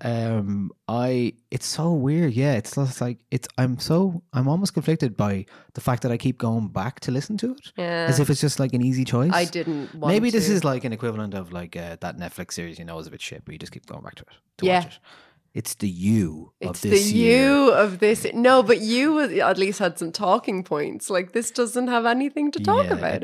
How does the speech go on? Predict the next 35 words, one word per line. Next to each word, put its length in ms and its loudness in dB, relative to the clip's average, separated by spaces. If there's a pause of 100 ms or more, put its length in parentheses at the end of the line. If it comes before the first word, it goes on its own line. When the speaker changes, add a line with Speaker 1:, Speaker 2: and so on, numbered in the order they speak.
(120)
Speaker 1:
doesn't, 340 -8
you're 120 -8
right. 60 -8
Speaker 2:
But, 280 0
but 120 -2
it's 220 -6
weird 340 4
because 340 -2
there 140 4
are 200 8
moments, 400 4
like 200 2
you, 220 0
you, 240 -8
you 180 -2
mentioned 320 -2
it 140 -2
earlier, 460 -2 (320)
that 100 -4
there 160 0
are 140 4
moments 340 2
that 80 -6
kind 160 -4
of 80 -8
sneak 260 -4
up 140 -4
on 80 -2
you 80 0
and 100 -2
you're 80 -2
like, 220 -6
"Oh, 140 -6
that's 280 -2
actually 360 -10